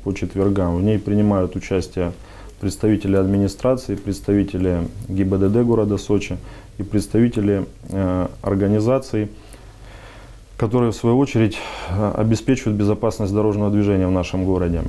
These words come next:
Э, что хочется отметить, что комиссия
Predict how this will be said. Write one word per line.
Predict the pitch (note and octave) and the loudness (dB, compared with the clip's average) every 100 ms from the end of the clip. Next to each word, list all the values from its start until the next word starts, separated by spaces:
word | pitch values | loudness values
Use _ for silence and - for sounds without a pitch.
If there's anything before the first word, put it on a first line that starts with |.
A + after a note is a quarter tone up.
| - | -6
Э, | F2+ F2+ F2+ F2+ F2+ F2+ | -8 -6 -4 -2 -2 -4
что | F2 B2 | -2 -2
хочется | A#2+ A#2 - A2 | 0 -2 0 0
отметить, | A2 G#2 F2 | 2 0 0
что | - G#2 | -4 -2
комиссия | - A#2 A2 - G2+ F#2 | 2 2 2 0 0 0